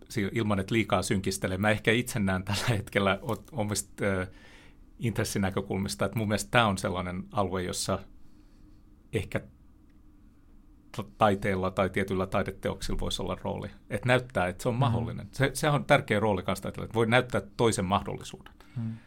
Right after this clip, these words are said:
Speaker 1: Et miltä se näyttäisi,
Speaker 2: Mm.
Speaker 1: jos olisikin vaihtoehto.
Speaker 2: Mm.
Speaker 1: Mutta palataan ehkä tähän joskus taiteen äärellä.
Speaker 2: Joku kehä umpeutuu, kun tota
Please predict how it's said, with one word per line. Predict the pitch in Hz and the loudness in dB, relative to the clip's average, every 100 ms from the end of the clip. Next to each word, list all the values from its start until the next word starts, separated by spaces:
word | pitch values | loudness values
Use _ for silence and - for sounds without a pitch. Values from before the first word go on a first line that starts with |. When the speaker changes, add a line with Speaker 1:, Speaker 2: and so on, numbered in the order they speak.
| - - - | -20 -18 -8
Speaker 1:
Et | 110 | 2
miltä | 120 - | 2 2
se | 95 | 4
näyttäisi, | 101 101 - - - - - - - - 113 | 4 4 0 -4 -4 -12 -18 -20 -20 -10 -8
Speaker 2:
Mm. | 104 101 - - - - - - - - - - - - - - - - - - - - - | -8 -10 -16 -20 -20 -20 -20 -20 -20 -20 -20 -20 -20 -20 -20 -20 -20 -20 -20 -20 -20 -20 -8
Speaker 1:
jos | 98 | -4
olisikin | 101 92 - 95 | -2 -4 -6 -6
vaihtoehto. | 95 - - - - - - | -6 -8 -16 -20 -20 -20 -14
Speaker 2:
Mm. | 120 107 | -8 -8
Speaker 1:
Mutta | 107 - | -6 -6
palataan | 101 110 101 92 | 2 4 4 0
ehkä | 90 - | -2 -4
tähän | - 95 92 92 | -4 -4 -4 -4
joskus | 98 - - | -4 -4 0
taiteen | 104 87 95 90 | 2 2 0 -2
äärellä. | 90 98 - - - - | -4 -6 -14 -20 -20 -6
Speaker 2:
Joku | 127 117 | -2 -2
kehä | 113 113 117 | 0 0 0
umpeutuu, | 117 110 - - 131 131 - | 0 -2 -4 -8 -8 -10 -10
kun | - 131 | -10 -8
tota | 131 - 123 131 | -10 -8 -8 -8